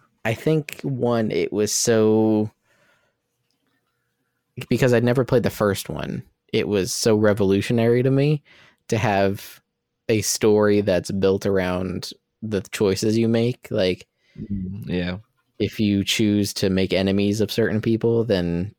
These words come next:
Speaker 1: those are your enemies, and if you befriend groups, those are your friends. And it
Speaker 2: Yeah.
Speaker 1: affects who, who's in your squad, and, like, you know,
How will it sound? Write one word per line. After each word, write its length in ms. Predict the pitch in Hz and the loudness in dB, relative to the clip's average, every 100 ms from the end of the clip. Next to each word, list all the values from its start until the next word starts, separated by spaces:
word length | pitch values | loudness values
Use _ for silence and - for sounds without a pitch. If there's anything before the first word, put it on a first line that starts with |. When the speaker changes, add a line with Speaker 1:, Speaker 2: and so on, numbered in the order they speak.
| - | -2
Speaker 1:
those 280 | 92 95 95 | 0 2 0
are 60 | |
your 160 | 90 92 | 0 2
enemies, 500 | 90 95 98 95 98 | 2 0 0 0 -2
and 160 | 80 80 | -4 -4
if 140 | - | -4
you 60 | 87 | -4
befriend 760 | 90 - 98 92 92 - - - | -4 -2 -2 0 -2 -6 -12 -4
groups, 420 | 104 95 92 - | 0 0 -2 -4
those 200 | 101 92 | -4 -2
are 40 | |
your 100 | 87 87 | -2 -2
friends. 560 | 101 85 85 87 - - _ _ _ _ - | -2 -2 -2 -4 -6 -16 _ _ _ _ -4
And 320 | 87 85 85 | -2 0 0
it 120 | 87 | 0
Speaker 2:
Yeah. 40 | 87 | 0
Speaker 1:
affects 460 | - 87 - - | -2 -2 -2 -8
who, 460 | - 117 98 95 95 _ 147 | -4 0 2 0 -2 _ -6
who's 280 | - 110 104 | 0 0 2
in 160 | 98 | 0
your 120 | 95 87 | 0 -2
squad, 600 | - 110 110 107 104 80 | -4 0 2 2 2 0
and, 460 | 78 78 73 - - _ _ _ _ | -2 -4 -6 -10 -16 _ _ _ _
like, 180 | 104 - | -6 -2
you 60 | |
know, 200 | 101 95 | -2 -2